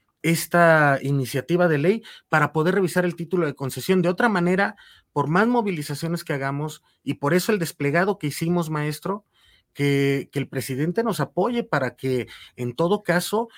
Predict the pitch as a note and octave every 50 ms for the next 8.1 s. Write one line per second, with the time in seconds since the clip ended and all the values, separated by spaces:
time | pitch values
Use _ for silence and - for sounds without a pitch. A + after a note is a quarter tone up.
0 | - _ _ - A#2+ A#2+ - - - E3+ G3 F#3+ - A#3+ - _ - F3+ F3 F#3+
1 | F#3+ F3+ G3 F3+ - E3 D3 - C3 B2 C3 C3 A#2+ - B2+ A#2+ C3+ E3 F3 F3+
2 | F3 F3 D3+ C3+ A#2+ G#2+ - - - A#2+ A#2+ A2+ A#2 A2 A2 A2+ G#2 - B2+ -
3 | - A2 A2 - E3+ F#3+ F#3 F3+ - D3+ C3+ B2 - A#2+ G#2 G#2+ - B2 A2 A2+
4 | A2 A2 B2 D3 F3 F#3 F#3+ - _ D#3+ D3 C3+ A2+ A#2 G#2+ G#2+ G#2 _ - G#2
5 | _ C#3+ C#3+ D3+ F#3+ A3 G#3 - _ - - - - - _ _ - B2+ - -
6 | B2 _ - E3+ A3 C4+ C4 B3 A3+ - - F#3 - - E3+ F3+ F3+ E3 C#3+ B2
7 | C3 F3 A3+ B3 G3 - - - - _ _ _ E3 E3 D3 - - D#3+ D#3+ D#3
8 | D#3